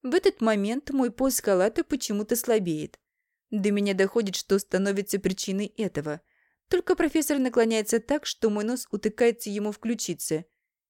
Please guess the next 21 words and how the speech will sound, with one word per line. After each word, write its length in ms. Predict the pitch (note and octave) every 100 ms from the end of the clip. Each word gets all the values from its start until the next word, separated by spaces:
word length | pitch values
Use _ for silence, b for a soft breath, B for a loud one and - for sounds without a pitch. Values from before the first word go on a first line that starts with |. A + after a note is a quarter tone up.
| _
И 120 | - G3+
когда 420 | G3 F#3+ F3+ F3
мои 300 | F3+ F3 F3
так 240 | F3 -
удачно 400 | F#3 E3+ - F3
заведенные 500 | E3+ F3+ F#3 F3 E3+
за 140 | F3 E3+
спину 320 | - F3 E3+
запястья 500 | F3 F3 D#3+ - -
обхватывает 800 | - E3 - F3+ D#3+ E3 E3 D#3+
ткань 280 | - F3 -
и 60 | E3
стягивает, 640 | - - C4 G#3+ D#3+ D#3 - _ _ _ _ _
я 220 | B3+ C#4
раздраженно 640 | C4 A#3 G#3+ G#3+ B3+ B3 G#3
вдыхаю 480 | F#3 G3+ - G#3+ G3
тонкий 420 | - G3+ G3 G3
запах 340 | G#3+ G#3 F#3+
геля 260 | F3+ G3 F#3+
для 200 | F#3 F#3
душа 400 | A#3 A#3 F3+